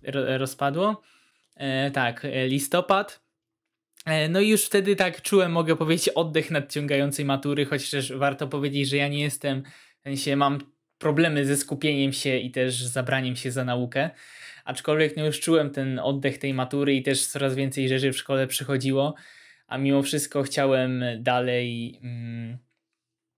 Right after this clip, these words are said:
Speaker 2: prowadzić swój kanał, no bo jednak wiadomo, że on jest najważniejszy. E, e, tak, no i przez to, przez to tutaj postanowiłem odejść, więc brak czasu tutaj zdecydowanie jest głównym punktem,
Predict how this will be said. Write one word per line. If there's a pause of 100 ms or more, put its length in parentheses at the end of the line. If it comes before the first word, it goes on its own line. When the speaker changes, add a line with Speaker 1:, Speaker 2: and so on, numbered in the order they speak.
(360)
Speaker 2:
prowadzić
swój
kanał,
no
bo
jednak
wiadomo,
że
on
jest
najważniejszy. (1400)
E, (1000)
e,
tak,
no
i
przez
to, (220)
przez
to (280)
tutaj
postanowiłem
odejść,
więc
brak
czasu
tutaj
zdecydowanie
jest (160)
głównym
punktem,